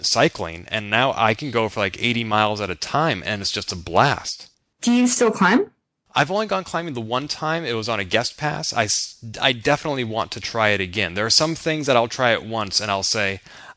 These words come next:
Speaker 1: "I will never do that again." And that includes whitewater rafting and horseback riding.
Speaker 2: <laughs>
Speaker 1: B-,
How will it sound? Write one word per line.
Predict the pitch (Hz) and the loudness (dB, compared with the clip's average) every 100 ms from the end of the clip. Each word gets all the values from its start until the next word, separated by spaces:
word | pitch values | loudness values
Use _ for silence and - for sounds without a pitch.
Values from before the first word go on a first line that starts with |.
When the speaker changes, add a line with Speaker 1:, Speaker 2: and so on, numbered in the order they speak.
| - | -6
Speaker 1:
"I | 107 | -6
will | 107 | -4
never | 104 104 107 110 | -6 0 0 0
do | 98 107 | -6 -2
that | 101 95 | 2 2
again." | 85 95 82 | 0 -4 -6
And | 80 104 | -6 -2
that | 104 | 0
includes | 107 - 104 92 85 | 0 -6 -8 -8 -2
whitewater | 98 78 107 143 | 0 0 -2 0
rafting | 156 160 - 175 | 4 2 2 -4
and | 113 104 | -4 -2
horseback | 117 - 87 82 | -2 0 0 0
riding. | 82 76 76 80 | -4 -6 -8 -8
Speaker 2:
<laughs> | - | 4
Speaker 1:
B-, | 254 359 | 6 8